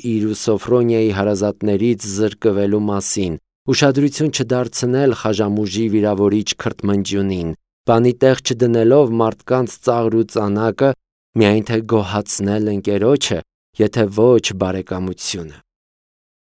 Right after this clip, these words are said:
Մյուս կողմից, ինչը դրդեց Տիտոսին,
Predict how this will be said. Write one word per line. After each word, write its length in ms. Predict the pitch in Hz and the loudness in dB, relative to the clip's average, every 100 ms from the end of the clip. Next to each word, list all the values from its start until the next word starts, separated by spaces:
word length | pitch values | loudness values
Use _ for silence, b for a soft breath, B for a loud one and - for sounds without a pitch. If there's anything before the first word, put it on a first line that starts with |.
| _ _ _ - | _ _ _ 2
Մյուս 240 | 117 123 | 4 4
կողմից, 580 | - 117 107 117 127 113 - - _ _ | 2 4 4 4 2 0 -6 -14 _ _
ինչը 420 | 165 196 190 - | 4 6 6 0
դրդեց 560 | 98 113 107 - 147 131 - | 0 0 -2 0 0 0 -4
Տիտոսին, 760 | - 101 - 98 - 170 170 | -6 -2 0 0 0 2 2